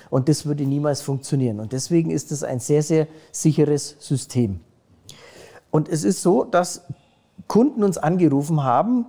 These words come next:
bei unseren Beratern in unserem Kundenservice Center und gefragt haben zu diesem Thema: „Kennt ihr euch da aus? Äh, könnt ihr mir da weiterhelfen? Wie funktioniert das genau?“ Ähm, also das heißt, die Kunden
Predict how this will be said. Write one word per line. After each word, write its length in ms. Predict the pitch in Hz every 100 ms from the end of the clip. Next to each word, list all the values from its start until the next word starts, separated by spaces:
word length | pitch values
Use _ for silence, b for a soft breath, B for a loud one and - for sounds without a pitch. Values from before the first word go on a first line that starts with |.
| B B -
bei 120 | 120
unseren 300 | 156 156 135
Beratern 560 | 127 107 185 - 254
in 80 | 180
unserem 300 | 160 151 135
Kundenservice 680 | 180 - 165 - 214 175 -
Center 460 | 135 151 196 226 - B B B B
und 200 | 180 156
gefragt 540 | 170 - 143 156 - 131
haben 400 | 110 95 92 95
zu 120 | -
diesem 340 | 131 151 151 143
Thema: 460 | 165 165 120 85 - b b
„Kennt 220 | 147 175
ihr 140 | 190
euch 160 | 151 156
da 260 | 170 151 170
aus? 300 | 143 113 -
Äh, 360 | - 131 117
könnt 240 | 120 165 165
ihr 100 | 165
mir 120 | 160
da 140 | 151
weiterhelfen? 640 | 143 180 147 107 101 - 95 b b
Wie 100 | 147
funktioniert 580 | - 170 170 180 226 220
das 200 | 131 -
genau?“ 420 | 120 98 76 - _ b b b -
Ähm, 440 | 131 135 139 143 135 -
also 160 | 143 151
das 220 | 151 147
heißt, 180 | 170 165
die 80 | 165
Kunden 480 | - 262 277 247